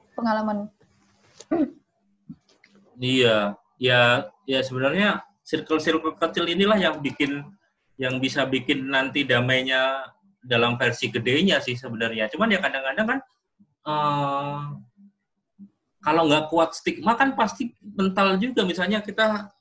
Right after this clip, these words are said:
Speaker 2: grup, eh, misalnya kita damai sama Persija sama, eh,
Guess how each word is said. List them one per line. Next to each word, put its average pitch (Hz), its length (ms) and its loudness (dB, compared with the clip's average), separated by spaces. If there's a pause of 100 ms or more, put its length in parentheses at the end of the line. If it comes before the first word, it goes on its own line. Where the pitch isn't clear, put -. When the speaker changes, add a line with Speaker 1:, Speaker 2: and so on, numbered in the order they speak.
(220)
Speaker 2:
grup, 151 400 0 (800)
eh, 135 180 -2
misalnya 147 380 0
kita 170 320 -4
damai 139 400 4
sama 139 320 -2
Persija 143 320 -2
sama, 165 100 -2 (380)
eh, 127 340 -2